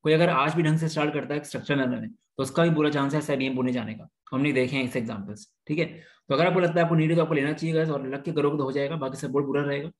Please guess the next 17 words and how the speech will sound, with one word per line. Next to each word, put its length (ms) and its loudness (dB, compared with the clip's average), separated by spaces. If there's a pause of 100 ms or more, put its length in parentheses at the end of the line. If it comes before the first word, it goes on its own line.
(220)
आप 220 -6
reviews 260 0
देख 80 -4
सकते 220 -8
हो 40 0
हम 80 2
लोगों 140 0
के, 80 -6 (560)
reviews 280 2
and 100 0
results 220 0
आपको 180 -4
अपने 140 -4
आप 80 -4
idea 220 -4
लग 120 -10
जाएगा, 280 -12